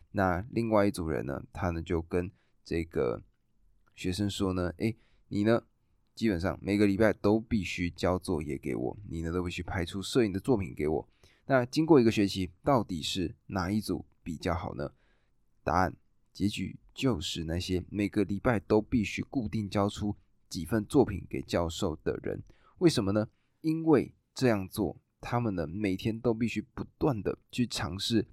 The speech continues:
不一样新的拍摄的角度，所以呢在实作之中，他们呢就渐渐的成长，变成真正厉害的摄影师。那我呢也秉持这样子的一个信念，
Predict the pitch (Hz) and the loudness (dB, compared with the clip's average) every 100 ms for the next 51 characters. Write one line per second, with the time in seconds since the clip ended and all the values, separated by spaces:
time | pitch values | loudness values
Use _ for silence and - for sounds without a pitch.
0 | _ _ 175 127 104 110 - - - 156 | _ _ 2 2 2 -4 -6 -8 -4 -4
1 | 151 117 - 98 95 85 80 78 64 92 | 0 0 2 -2 -2 -2 -2 -2 -2 -2
2 | - - - - - 147 135 113 - _ | -4 -10 -20 -20 0 6 6 6 0 _
3 | - 117 98 - _ _ - - - 117 | -2 0 0 -6 _ _ -8 -6 -4 -4
4 | 127 165 113 101 95 95 95 - - 104 | -2 -2 -2 -2 0 0 -2 -8 -4 -2
5 | 92 87 104 90 - 131 98 87 85 78 | -2 -4 0 -2 0 -2 0 -2 -4 -4
6 | - 78 78 - 107 110 98 87 90 - | -6 -8 -8 -8 -8 -4 -4 -4 -8 -8
7 | _ _ _ 113 107 107 95 85 92 - | _ _ _ -2 2 2 0 -2 -2 -2
8 | - 64 52 - - - _ _ - 101 | -4 -6 -6 -8 -10 -10 _ _ -6 0
9 | 92 80 85 87 - 90 78 78 78 120 | 0 2 0 -2 -2 -6 -6 -8 -6 -6
10 | 113 76 - - 80 67 - | -6 -6 -4 -4 -6 -6 -10